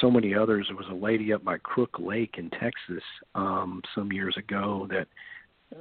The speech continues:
uh, they had a flat tire out, out by this lake, and her husband had to walk back to town to, uh, to get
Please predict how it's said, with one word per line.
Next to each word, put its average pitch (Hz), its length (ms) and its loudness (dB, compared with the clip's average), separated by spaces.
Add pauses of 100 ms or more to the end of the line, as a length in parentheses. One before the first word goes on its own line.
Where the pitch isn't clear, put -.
(200)
uh, 92 380 -6
they 101 200 -4
had 110 200 -2
a 87 180 -2 (540)
flat 113 340 2 (140)
tire 107 440 2
out, 90 180 -2 (360)
out 101 100 -6
by 101 140 0
this 95 240 -2
lake, 107 420 0
and 90 80 -4
her 90 80 -2
husband 113 380 -4
had - 80 -6
to - 180 -6
walk 110 340 2
back 92 180 -2
to - 100 -8 (100)
town 104 440 -4
to, 95 180 -6 (720)
uh, 95 260 2 (500)
to 98 80 0
get 101 160 4